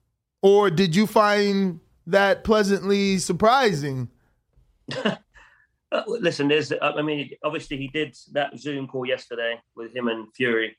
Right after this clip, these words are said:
Speaker 1: Mm-hmm.
Speaker 2: and, you know, he basically made it very clear. You know, there was, there was things that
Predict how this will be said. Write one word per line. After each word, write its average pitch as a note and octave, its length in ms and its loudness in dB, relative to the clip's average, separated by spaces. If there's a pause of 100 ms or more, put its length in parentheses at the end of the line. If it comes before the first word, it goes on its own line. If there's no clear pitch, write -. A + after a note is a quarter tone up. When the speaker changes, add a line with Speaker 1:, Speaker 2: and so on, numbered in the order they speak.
Speaker 1:
Mm-hmm. E3 460 0
Speaker 2:
and, G#2+ 340 -6
you A#2+ 100 -2
know, A#2 160 0
he A#2 100 -6
basically C#3 360 -2
made B2+ 200 -2
it A2 80 -10
very A2+ 220 -4
clear. C3+ 260 -4
You G#2+ 140 -10
know, A2+ 140 -4
there B2 200 -4
was, A#2+ 240 -8
there B2 100 -6
was A#2+ 200 -8
things B2 480 -8
that B2 220 -6